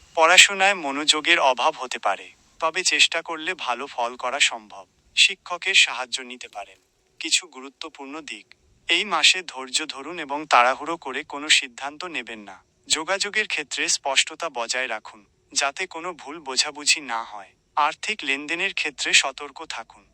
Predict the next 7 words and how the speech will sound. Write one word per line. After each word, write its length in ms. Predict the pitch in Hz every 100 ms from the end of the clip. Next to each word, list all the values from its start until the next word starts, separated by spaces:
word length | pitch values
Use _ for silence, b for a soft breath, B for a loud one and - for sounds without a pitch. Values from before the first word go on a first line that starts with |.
| _ _
নিজের 340 | 151 156 202
স্বাস্থ্যের 500 | 202 - 135 - 190 185
প্রতি 280 | 156 143 175
বিশেষ 360 | 135 127 170 -
ধ্যান 280 | 123 113 107
দিন। 180 | 104 98 _ _ _ _
ওম 140 | 175